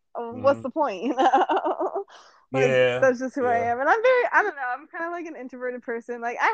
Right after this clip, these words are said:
Speaker 1: hung out with people. I
Speaker 2: Mm-hmm.
Speaker 1: definitely hung out and, like, you know, smoked a lot of blunts. We smoked a lot of weed. Um, but
Speaker 2: Oh, yeah, they, they, they do
Speaker 1: at the
Speaker 2: that
Speaker 1: end
Speaker 2: in
Speaker 1: of
Speaker 2: the
Speaker 1: the
Speaker 2: houses.
Speaker 1: night, yeah, at the end of the night, I still just wanted to be by myself. <laughs> Like, that's just,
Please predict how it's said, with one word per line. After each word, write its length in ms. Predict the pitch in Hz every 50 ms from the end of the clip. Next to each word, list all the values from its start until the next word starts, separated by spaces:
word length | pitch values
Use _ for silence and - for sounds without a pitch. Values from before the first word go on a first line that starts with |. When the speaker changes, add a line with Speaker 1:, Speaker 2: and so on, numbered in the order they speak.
| 466 508
Speaker 1:
hung 160 | 508 440 370 320
out 100 | 339 339
with 100 | 370 320 311
people. 300 | 320 269 208 233 247 247
I 100 | 262 311 320
Speaker 2:
Mm-hmm. 100 | - 277
Speaker 1:
definitely 260 | 311 - 339 277 269
hung 140 | 262 247 240
out 360 | 262 320 285 254 - 254 226
and, 100 | 226 233
like, 280 | 226 220 220 220 208 _
you 140 | - 311 277
know, 160 | 226 208 226
smoked 260 | 240 - 240 233 220 220
a 40 |
lot 100 | 220 208
of 100 | 202 190
blunts. 300 | 180 202 196 190 196 196
We 80 | 202 202
smoked 300 | 208 - 214 180 - - _ -
a 100 | - 190
lot 200 | 202 214 220 214
of 100 | 208 196
weed. 300 | 196 196 190 202 214 269 - _ - _ _ _ _ _ _ _ - -
Um, 720 | 220 214 220 214 214 220 214 208 214 220 226 226 240 233
but 140 | - 247 226
Speaker 2:
Oh, 140 | 220 214 214
yeah, 280 | - 190 196 185 147 123
they, 180 | 131 175 180
they, 160 | 139 185 170
they 120 | 147 185 185
do 80 | -
Speaker 1:
at 60 | 302 226
the 80 | 156
Speaker 2:
that 20 | 147
Speaker 1:
end 100 | 139 -
Speaker 2:
in 80 | -
Speaker 1:
of 0 | 139
Speaker 2:
the 40 |
Speaker 1:
the 60 | 127 -
Speaker 2:
houses. 180 | 104 - 330 311
Speaker 1:
night, 140 | 302 277 - - - _ _ _ _ _ _ _ _ _ _ _ _ 247
yeah, 120 | 254 226 202 190 214
at 80 | 247 269
the 100 | 294 311
end 120 | 339 359
of 60 | 403
the 60 | 453 440
night, 260 | 494 508 480 427 -
I 100 | - 294 -
still 260 | - 330 311 311 302 269 285
just 180 | 294 294 -
wanted 260 | 294 285 285 277 277 -
to 280 | 285 262 269 214 214 240 349 _ _ -
be 80 | 269 269
by 160 | 226 240 240 233
myself. 640 | 233 220 226 226 - 240 214 202 - 220 220 - 247 240
<laughs> 100 | 247 262
Like, 500 | 285 277 247 277 247 262 233 233 214 -
that's 320 | - 285 285 294 277 - -
just, 140 | 214 233